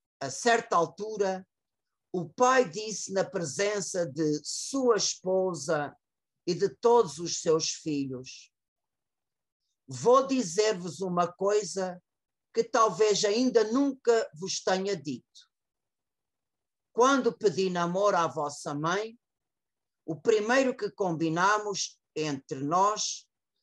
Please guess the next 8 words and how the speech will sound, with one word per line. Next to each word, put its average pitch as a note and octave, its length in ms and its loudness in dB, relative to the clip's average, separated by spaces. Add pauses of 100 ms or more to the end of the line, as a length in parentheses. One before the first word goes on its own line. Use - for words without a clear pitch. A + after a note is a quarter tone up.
(140)
foi G3+ 320 0
conservar E3 920 0
pura G#3 560 0 (140)
a D3 80 -8
flor B3+ 400 4
da G#3+ 100 0
nossa F3 400 -2
castidade F3 880 -2